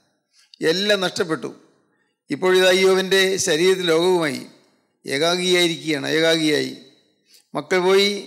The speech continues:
സമ്പത്ത് പോയി, വലിയൊരു കൂട്ടം വേലക്കാരുണ്ടായിരുന്നു, അവർ പോയി, എല്ലാം കവർച്ച.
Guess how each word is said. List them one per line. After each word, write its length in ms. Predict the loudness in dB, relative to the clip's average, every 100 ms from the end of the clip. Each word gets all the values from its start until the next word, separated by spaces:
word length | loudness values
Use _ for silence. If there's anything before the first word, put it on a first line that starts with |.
| -16 _ _ _ -10
സമ്പത്ത് 380 | -8 -4 -4 2
പോയി, 280 | 2 2 0 -8 -16 _ _ _
വലിയൊരു 300 | -4 2 2
കൂട്ടം 240 | 2 0 0
വേലക്കാരുണ്ടായിരുന്നു, 640 | 0 2 2 2 2 2
അവർ 100 | 2 4
പോയി, 280 | 4 4 2 -2
എല്ലാം 280 | -6 -2 -2
കവർച്ച. 320 | 0 0 0